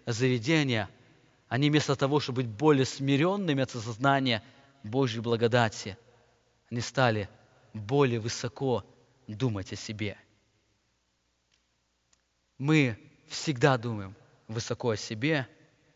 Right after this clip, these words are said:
и мы даже самое святое в нашей жизни и то пытаемся использовать,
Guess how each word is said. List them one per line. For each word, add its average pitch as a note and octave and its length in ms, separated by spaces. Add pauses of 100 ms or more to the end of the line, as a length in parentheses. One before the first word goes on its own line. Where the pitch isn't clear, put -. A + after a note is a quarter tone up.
(200)
и A#2+ 80
мы B2+ 100
даже A#2+ 280
самое F#3 440
святое E3+ 480
в C3+ 60
нашей A#2+ 260
жизни A2 500 (720)
и A#2+ 100
то - 180
пытаемся B2 580
использовать, A#2 840